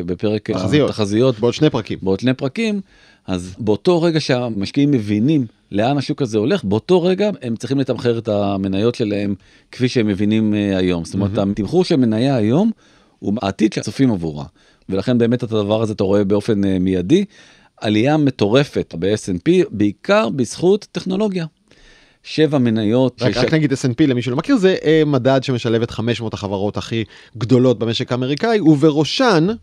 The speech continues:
Speaker 1: אפל, גוגל, ואנווידיה שנכנסה לרשימה ונדבר עליה עוד שנייה,
Speaker 2: ומייקרוסופט.
Speaker 1: ואמזון, כן,
Speaker 2: כן.
Speaker 1: ומטא, אלה המניות, והן אלה שקפצו את הקפיצה הגבוהה ביותר. ובנוסף, גם הצרכנים האמריקאים משוכנעים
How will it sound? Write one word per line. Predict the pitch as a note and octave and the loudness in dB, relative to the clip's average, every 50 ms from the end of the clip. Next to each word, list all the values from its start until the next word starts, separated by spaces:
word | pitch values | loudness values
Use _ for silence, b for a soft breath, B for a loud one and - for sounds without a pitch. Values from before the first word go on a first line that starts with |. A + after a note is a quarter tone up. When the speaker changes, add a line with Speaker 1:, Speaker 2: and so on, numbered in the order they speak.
| - - | -4 0
Speaker 1:
אפל, | G#2+ A2 A#2+ - - D3 C3+ C3 C3 C3 C3 B2+ C3+ C3 - - _ _ | 2 2 2 2 2 2 4 4 4 4 4 2 2 0 -2 -6 _ _
גוגל, | - A2 B2+ B2 B2 B2 A2+ B2+ A#2+ A#2+ A#2+ A#2+ B2 A#2+ A#2+ - - | -4 -2 0 0 0 0 0 2 2 2 2 2 2 0 -2 -4 -8
ואנווידיה | F#2+ E2 F2+ E2+ E2 E2+ E2 D#2 E2+ A2 B2+ B2+ C3 B2 C#3 B2+ | -10 -6 -4 -4 -2 -2 -4 -2 0 2 2 2 2 0 -2 -2
שנכנסה | - C#3 B2+ - - B2+ B2+ B2 A#2+ B2 C3 B2+ A#2 - B2+ A#2+ | -2 -4 -6 -2 -2 0 0 0 -2 -4 -4 -6 -4 -2 -2 -2
לרשימה | A#2+ A#2+ A#2 - B2 B2+ A#2+ | -2 -2 -2 -2 -2 -2 0
ונדבר | A2+ A#2+ A#2 A#2+ A2 B2 B2 | 0 0 0 0 2 2 0
עליה | A#2+ A#2+ B2 | 2 0 0
עוד | B2 A#2+ | -2 -2
שנייה, | - B2+ B2 A#2 A#2 A2 G2+ | -2 -2 0 0 0 0 -2
Speaker 2:
ומייקרוסופט. | G#2+ - E2 G#2 C3 C#3 C#3+ C#3+ D3 B2+ C3 C3+ C3+ | -2 -2 0 2 2 4 4 4 2 4 4 4 4
Speaker 1:
ואמזון, | C3+ C3 B2 B2 A#2+ - - - - | 4 4 2 0 -2 -4 -8 -8 -6
כן, | A#2 A2 G#2+ G2 F2 F2 | -4 -2 -2 -2 -4 -2
Speaker 2:
כן. | F2 | -2
Speaker 1:
ומטא, | G#2 C#3 D3+ - - D#3+ D#3 D#3+ D#3 - - C3 | 0 -2 -2 -2 -2 -2 0 -2 -4 -4 -2 0
אלה | C3+ D3 D3+ C3 | 2 2 2 2
המניות, | A#2+ A2 G#2 G2 F#2+ F#2+ G#2 D3+ G#3 A3 - - | 2 0 0 0 0 2 2 2 2 0 -2 -4
והן | G2 G2+ G#2 F#2+ A#2+ D#3+ E3 - | -4 -2 0 2 2 0 0 0
אלה | C3+ C3 | 0 -2
שקפצו | C3+ - C#3 - G2+ - - - C#3 C3+ B2 A2+ - b b b b b | -2 -2 -6 -8 -10 -10 -6 0 2 2 2 2 0 b b b b b
את | - - | -10 -10
הקפיצה | G2+ - - A2 - - A#2 A2 | -10 -8 -8 -6 -2 -2 0 0
הגבוהה | G#2+ F#2+ F#2 F#2 F#2+ G2 G2+ | -2 -4 -4 -2 0 0 0
ביותר. | F#2 F#2+ F2 F2 - - D#3+ D#3+ D#3+ D#3+ D3+ C#3 b b b b b b b b b b b b | 0 -2 -4 -4 -6 -4 -2 0 0 0 -2 -6 b b b b b b b b b b b b
ובנוסף, | F2 E2+ G2+ A#2 A#2+ A#2 A#2 A#2 A#2+ - - F2 G2 F#2+ F#2 - - D#3 D3+ - A2 | -2 2 4 4 4 4 4 2 0 -2 -4 -4 -4 -4 -4 -4 -4 -4 -4 -4 -2
גם | G2+ C3+ D3+ D#3 | -2 0 0 0
הצרכנים | D#3+ C#3+ - B2 G2+ F#2 G2 G#2+ G#2+ B2 C#3 C#3 | 0 -2 -2 -2 -4 -4 -4 -4 -2 0 0 0
האמריקאים | B2+ A2 G#2+ G#2 F#2+ F#2+ - - C#3+ D#3 D#3+ C#3 | 0 -2 -4 -8 -10 -10 -8 -6 -6 -4 -4 -6
משוכנעים | G#2 - - A2 - G#2+ F#2+ F2+ G#2+ B2 D#3+ F#3 A#3 | -6 -8 -10 -12 -8 -6 -6 -2 0 0 0 0 -2